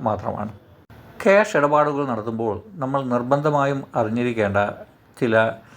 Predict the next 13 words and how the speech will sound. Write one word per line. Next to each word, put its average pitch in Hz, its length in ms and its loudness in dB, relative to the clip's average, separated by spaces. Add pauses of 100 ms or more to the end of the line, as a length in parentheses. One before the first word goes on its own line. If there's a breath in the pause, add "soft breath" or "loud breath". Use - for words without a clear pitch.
(360 loud breath)
നിയമങ്ങളെക്കുറിച്ചാണ് 139 920 0 (400)
നമ്മൾ 120 160 0 (100)
ഈ 113 40 0 (120)
ഇതുവരെയും 113 480 0
ചർച്ച 104 240 0
ചെയ്തത്. 95 300 -4 (1300 loud breath)
ഈ - 20 6 (120)
വീഡിയോ 139 300 2 (220)
നിങ്ങൾക്ക് 117 380 0 (280)
ഇഷ്ടപ്പെട്ടു 110 480 -4 (200)
എന്ന് 110 180 0
കരുതുന്നു. 95 320 0 (180)
ഇഷ്ടപ്പെട്ടെങ്കിൽ 104 640 -2